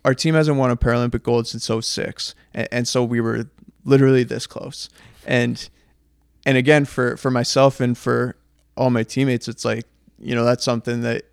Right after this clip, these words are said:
you've worked for and dreamed of for so long. And, and, and we were thirty-seven seconds away from winning, and they tied it up. And then we ended up losing in O T. And, and, like, I think it's just, like, you know, a matter of, like,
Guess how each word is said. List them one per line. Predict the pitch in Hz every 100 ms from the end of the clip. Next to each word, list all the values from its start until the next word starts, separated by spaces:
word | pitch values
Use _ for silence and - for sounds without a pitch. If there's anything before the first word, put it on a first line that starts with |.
| - _
you've | - 131 120
worked | 117 123 127 -
for | - 120 127 120
and | 117 110 -
dreamed | 127 127 123
of | 120 120 - - _ _ _ _
for | - 123
so | - 123
long. | 120 113 123 139
And, | 120 120 131
and, | 135 120
and | 123 123
we | 127
were | 127 123 117 _ _ _ _ _ _ _ _ _ _ _ _ _ _ _ _
thirty-seven | 147 139 131 - 131 127
seconds | - 123 123 123
away | 123 123
from | - 120
winning, | 117 123 135
and | 120
they | 120
tied | - 120 120
it |
up. | 117 127 - _ _
And | 120 120 120
then | 120
we | 123
ended | 120 120
up | 120 -
losing | 120 120 123
in | 117
O | 117
T. | - 113 127 135 -
And, | 127
and, | 113 123 120
like, | 117 113 - _ -
I | 120
think | 151 151
it's | 160
just, | 170 -
like, | 165 147 - _ _ - _ _ _ _ -
you | 147
know, | 151
a | 131
matter | 127 135 143
of, | 131
like, | 135 123